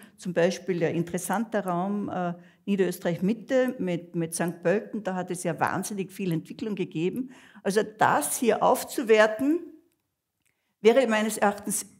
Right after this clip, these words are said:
extrem wichtig und da vor allem auch zu investieren in die, ähm, künstliche Intelligenz. Also wo ist Österreich angesiedelt im Bereich der Digitalisierung, Automatisierung,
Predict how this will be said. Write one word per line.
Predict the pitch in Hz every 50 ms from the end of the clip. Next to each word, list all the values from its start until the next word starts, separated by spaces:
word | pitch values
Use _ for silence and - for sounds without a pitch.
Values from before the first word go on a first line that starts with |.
| _ _ _ _ _
extrem | 226 - - - - - 226 254 302 339 359 320 247
wichtig | 254 269 269 - - 254 -
und | 233 226 - - -
da | 180 214 311 330
vor | 339 - 302 -
allem | - 220 233 233 233 -
auch | - 202 202 208 202 - -
zu | - - 240
investieren | 226 208 208 196 208 208 - - 202 208 202 202 202 202 - - - _ _ _ _ _
in | - 202 202 196 190 185 170
die, | 185 185 180 180 170 160 160 - - -
ähm, | 170 160 156 147 139 143 151 151 175 180 - - - _ _ _ _ _ _ _ _
künstliche | - 208 202 - - 175 147 170
Intelligenz. | 156 151 - 147 147 143 - - - 143 - - - - - _ _ _ _ _ _ _ _ _ _ _ _ _ _ _ _ _
Also | _ - 160 - 160 139 - - - - _ _ _ _ _ _ _ _ _ _ _ _ _ _
wo | 185 185 202 220 240 262
ist | - - 226 - - -
Österreich | 208 202 202 196 190 165 165 190
angesiedelt | 160 160 160 165 175 - - 165 147 156 143 -
im | - - 170 170
Bereich | 170 165 156 147 151 160 -
der | - 151
Digitalisierung, | 147 - - _ - 185 170 190 - - 170 160 156 160 165 - - 170 165 165 156 151 151 151 -
Automatisierung, | 151 160 156 - 160 160 151 147 147 - 165 143 - - 170 147 139 139